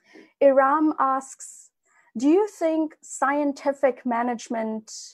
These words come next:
will work better than political management? I guess it's a question about, do you see new styles of governance emerging from this?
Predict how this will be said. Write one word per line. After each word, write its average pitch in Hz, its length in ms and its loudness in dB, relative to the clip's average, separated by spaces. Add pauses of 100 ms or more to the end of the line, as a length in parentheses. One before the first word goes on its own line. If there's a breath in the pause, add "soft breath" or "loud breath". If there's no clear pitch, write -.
(240)
will 226 200 4
work 214 420 0
better 220 520 0 (100)
than 208 180 -2
political 302 520 -2
management? 359 580 0
I 277 60 0
guess 320 180 0
it's 339 140 -4
a 320 40 -10
question - 360 -4
about, 233 340 0 (260 soft breath)
do 269 80 -2
you 294 140 4
see 294 200 0
new 254 280 2
styles 247 600 0
of 202 160 -4
governance 233 580 -4
emerging 226 460 -4
from 302 220 -2
this? - 500 -6